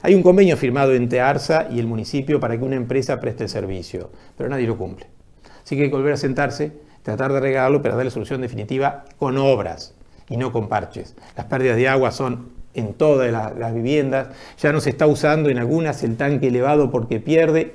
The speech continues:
ah no, en el hospital es eso, el tanque elevado no se usa, entonces van poniendo tanques plásticos abajo.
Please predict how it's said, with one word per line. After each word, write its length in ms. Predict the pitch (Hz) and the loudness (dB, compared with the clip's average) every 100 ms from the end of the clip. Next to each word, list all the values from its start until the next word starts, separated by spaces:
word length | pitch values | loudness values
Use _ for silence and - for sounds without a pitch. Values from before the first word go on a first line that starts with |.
| - | -8
ah 80 | 139 | -6
no, 100 | 131 | -4
en 60 | |
el 100 | 127 | -2
hospital 340 | 123 143 135 98 | -2 -2 -2 -4
es 100 | - | -6
eso, 160 | 90 113 | -6 -6
el 60 | |
tanque 220 | 117 127 | -4 -2
elevado 180 | 123 131 | 0 -2
no 80 | 123 | 0
se 60 | 170 | 0
usa, 100 | 180 | 0
entonces 240 | 135 123 | 0 -2
van 120 | 117 | -2
poniendo 280 | 120 123 123 | -2 -2 -4
tanques 260 | 127 123 120 | -4 -4 -2
plásticos 420 | 127 123 117 104 | -4 -2 -4 -2
abajo. 480 | 107 139 127 120 | 2 2 2 -2